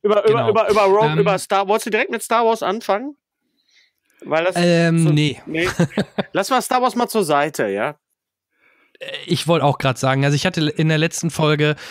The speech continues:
Speaker 2: hatte ich den Marco Risch und den Sean Booth zu Gast und, äh, da haben die beiden auch ordentlich abgerantet über den letzten Episode neun. Jetzt gerade, wenn man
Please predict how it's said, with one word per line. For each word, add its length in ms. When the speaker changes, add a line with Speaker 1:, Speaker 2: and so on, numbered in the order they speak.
Speaker 2:
hatte 180
ich 80
den 160
Marco 240
Risch 300
und 200
den 140
Sean 300
Booth 240
zu 160
Gast 260
und, 240
äh, 260
da 160
haben 360
die 140
beiden 280
auch 200
ordentlich 460
abgerantet 640
über 240
den 140
letzten 320
Episode 360
neun. 200
Jetzt 160
gerade, 200
wenn 120
man 160